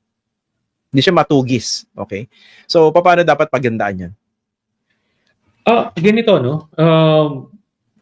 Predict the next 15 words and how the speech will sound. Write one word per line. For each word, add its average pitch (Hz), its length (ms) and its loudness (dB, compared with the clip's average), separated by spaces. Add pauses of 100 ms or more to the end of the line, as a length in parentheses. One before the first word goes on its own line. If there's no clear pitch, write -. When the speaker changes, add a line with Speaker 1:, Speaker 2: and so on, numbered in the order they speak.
Speaker 2:
actually, 185 800 -2
sabi 123 240 -2
ko 202 160 0
nga, 151 160 -2
base 131 320 0
sa 151 160 -4
aming 156 240 2
monitoring, 139 640 0
anim 170 240 0
na 165 160 -2
beses 139 400 -4
na 135 160 -4
nagtangkang, 127 720 -4 (240)
ah, - 320 -8
napatalsikin 117 800 -2